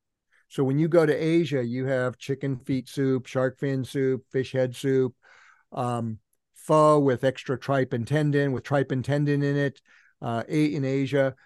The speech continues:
You go to Eastern Europe, they have a tripe, tripe dishes. Eastern Europe, from Italy east, tripe is a big part of the diet. It used to be pa-, in France and England, but it's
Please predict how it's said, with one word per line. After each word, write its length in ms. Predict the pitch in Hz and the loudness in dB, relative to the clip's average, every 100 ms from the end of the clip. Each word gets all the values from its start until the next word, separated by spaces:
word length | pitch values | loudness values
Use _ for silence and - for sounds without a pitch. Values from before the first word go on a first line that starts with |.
| _ | _
You 180 | 139 156 | -2 2
go 180 | 160 160 | 4 4
to 80 | 147 | 2
Eastern 540 | 170 160 - 147 143 | 0 -4 -2 -2 0
Europe, 480 | 143 170 165 127 - _ _ _ _ _ _ _ _ _ _ _ _ _ | 2 4 4 2 -2 _ _ _ _ _ _ _ _ _ _ _ _ _
they 360 | 175 123 139 156 | -8 -4 0 2
have 220 | 151 143 | 2 2
a 100 | 135 | 0
tripe, 400 | 127 139 135 226 | 0 0 0 -2
tripe 260 | - 139 135 | -4 -2 0
dishes. 460 | 139 127 135 113 - | -2 -2 -6 -8 -8
Eastern 340 | 175 175 180 151 | -4 -2 -2 0
Europe, 220 | 147 135 | 0 -2
from 160 | 127 120 | -4 -2
Italy 360 | 170 170 160 151 | 0 2 0 -2
east, 540 | - 165 131 - - _ _ _ _ _ _ | -2 -2 -2 -4 -16 _ _ _ _ _ _
tripe 320 | - 143 139 139 | -4 -2 0 -2
is 140 | 120 | -4
a 80 | 117 | -6
big 340 | 107 131 123 | -4 -4 -4
part 260 | - 127 123 | -4 -2 -2
of 80 | 110 | -4
the 120 | 117 | -4
diet. 400 | 123 127 120 - | 0 0 0 -4
It 60 | 139 | -4
used 340 | 139 160 - | -2 -2 -2
to 40 | |
be 140 | 160 160 | -2 -2
pa-, 140 | 156 | -4
in 200 | 190 143 | -4 -4
France 520 | 127 143 139 143 127 - | -2 -2 0 -2 -4 -10
and 340 | 151 131 123 123 | -8 -6 -6 -6
England, 640 | 147 147 135 135 127 117 | -4 -2 -2 -2 -4 -4
but 140 | 117 | -6
it's 160 | 113 | -6